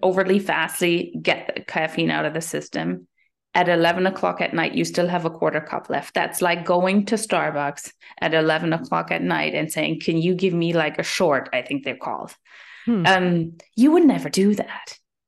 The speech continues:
Speaker 1: Like, none of us would seriously ever go to Starbucks at eleven at night to order coffee. You're like, you'd be, you're crazy.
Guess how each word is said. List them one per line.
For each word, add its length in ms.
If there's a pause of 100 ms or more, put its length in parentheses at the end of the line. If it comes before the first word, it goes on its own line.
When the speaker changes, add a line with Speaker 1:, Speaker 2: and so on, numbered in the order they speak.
(160)
Speaker 1:
Like, 120
none 380
of 140
us 160
would 160
seriously 640
ever 260
go 220
to 80
Starbucks 420
at 140
eleven 420
at 80
night 340
to 140
order 200
coffee. 480
You're 220
like, 280
you'd 120
be, 200
you're 140
crazy. 520